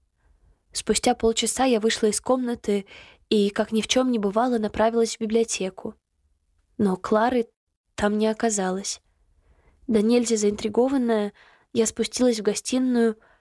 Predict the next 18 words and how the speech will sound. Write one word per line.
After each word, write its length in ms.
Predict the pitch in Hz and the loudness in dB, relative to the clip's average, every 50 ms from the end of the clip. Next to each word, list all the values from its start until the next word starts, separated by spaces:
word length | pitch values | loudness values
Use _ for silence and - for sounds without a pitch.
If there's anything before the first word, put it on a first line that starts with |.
| _ _ _ | _ _ _
прошла 340 | _ - 220 202 - - 247 | _ -2 -2 0 0 0 0
в 60 | 240 | 0
столовую 800 | - - - 214 214 226 247 269 254 233 233 220 214 220 220 - | -2 -2 -2 0 2 2 2 2 2 2 0 0 0 -2 -6 -8
и 180 | - - 220 214 | -6 -4 -4 -4
даже 360 | 202 - 214 226 226 214 208 | 0 2 2 2 2 0 -2
выглянула 520 | 190 202 226 220 240 240 233 226 226 220 220 | 0 0 -2 0 0 0 0 2 0 0 0
на 180 | 220 233 240 | 0 0 0
улицу. 540 | 240 233 214 190 190 190 - - - 202 190 _ _ _ _ _ _ _ _ _ _ _ _ _ _ _ _ - _ _ _ | 2 0 0 0 -2 -4 -4 -4 -4 -4 -8 _ _ _ _ _ _ _ _ _ _ _ _ _ _ _ _ -20 _ _ _
Дом 300 | 208 202 208 226 240 226 | 0 2 2 2 0 -2
подозрительно 680 | - 233 214 214 202 - 214 226 220 - 226 220 220 | -4 0 0 0 2 2 0 0 0 0 0 0 -2
пустовал. 720 | 220 - 233 - - - 233 220 208 196 185 180 185 - _ _ _ _ _ _ _ _ _ _ _ _ _ _ _ _ _ _ _ _ _ _ _ - | -2 -2 -6 -6 -2 -2 -2 -2 -2 -4 -6 -6 -8 -12 _ _ _ _ _ _ _ _ _ _ _ _ _ _ _ _ _ _ _ _ _ _ _ -4
Хм, 240 | - 214 202 180 180 _ _ _ _ _ _ _ _ _ _ _ _ _ _ | -2 0 0 0 -4 _ _ _ _ _ _ _ _ _ _ _ _ _ _
что 240 | - - _ - | -6 -4 _ 2
я 100 | 214 226 | 0 0
пропустила? 760 | 233 - 240 233 - 247 - - - - 214 202 190 190 196 - _ _ _ _ _ _ _ _ _ _ _ _ _ _ | 2 -2 -6 -4 -4 -4 -4 -4 -2 -2 -2 -2 -2 -6 -10 -14 _ _ _ _ _ _ _ _ _ _ _ _ _ _
Куда 260 | _ - 185 185 202 220 | _ -2 2 2 2 0
все 200 | 214 - - 214 | 0 -2 -4 -2
подевались? 720 | - 214 202 220 214 214 190 180 175 180 185 - - - | -2 0 0 0 0 0 -2 -4 -6 -8 -10 -12 -14 -14